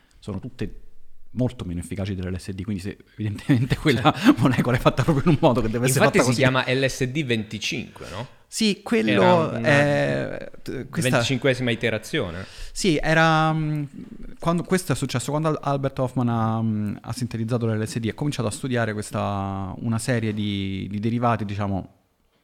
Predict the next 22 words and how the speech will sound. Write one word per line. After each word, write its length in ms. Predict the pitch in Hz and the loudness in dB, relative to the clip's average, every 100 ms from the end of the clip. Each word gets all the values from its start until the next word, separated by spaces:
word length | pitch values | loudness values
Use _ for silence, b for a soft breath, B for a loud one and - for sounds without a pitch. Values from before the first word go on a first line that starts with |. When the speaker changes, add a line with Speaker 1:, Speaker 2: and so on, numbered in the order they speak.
| _ - | _ -8
Speaker 1:
modificando 480 | 104 110 110 101 | -6 -4 -2 -2
la 80 | 101 | -2
molecola 320 | 101 104 101 | -2 -4 -4
di 140 | 101 101 | -6 -6
partenza 400 | 107 - 110 101 | -6 -6 -6 -6
che 40 | |
era 120 | 92 95 | -6 -4
l-, 180 | 101 | -4
l-, 140 | 98 104 | -4 -4
l'L 340 | 107 110 101 98 | -2 -2 -2 -4
S 140 | - | -4
A 160 | 95 90 | -4 -4
sostanzialmente, 580 | 95 - 107 113 104 92 | -4 -8 -6 -4 -4 -4
che 80 | |
appunto 260 | 101 117 101 | -6 -4 -4
si 80 | 90 | -4
trova 240 | 98 101 | -2 0
in 60 | 90 | 0
natura 300 | 92 101 92 | -2 -4 -4
in 80 | 92 | -4
varie 180 | 95 | -4
piante. 420 | 95 87 95 92 | -4 -2 -2 -4